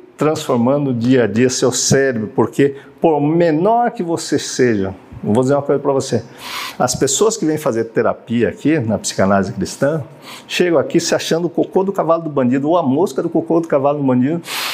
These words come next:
"Nunca fui nada, nunca fiz isso, nunca fiz aquilo outro." Tem pessoas que vieram estudar aqui psicanálise ali, ah,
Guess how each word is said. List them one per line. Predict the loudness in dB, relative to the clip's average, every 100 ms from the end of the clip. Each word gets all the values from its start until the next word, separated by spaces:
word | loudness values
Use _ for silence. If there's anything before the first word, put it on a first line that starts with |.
| -2 2
"Nunca | 2 2
fui | 0 0
nada, | 2 2 0 0 -2
nunca | -4 -4
fiz | -2 0 0 2
isso, | 0 0
nunca | -2 -2
fiz | 0 0
aquilo | 0 0 2 2
outro." | 2 0 -2 -8 -8 -14 -20 -20 -20 -20 -20 -20 -20 -20 -20 -20 -20 -20 -10 -2
Tem | 0
pessoas | 2 0 2 0
que | 2
vieram | 2 2
estudar | -2 -2
aqui | -2 -4
psicanálise | -8 -4 0 2 2 2 0
ali, | 0 0 -4 -10 -14 -14 -16 -20 -16 -6
ah, | -4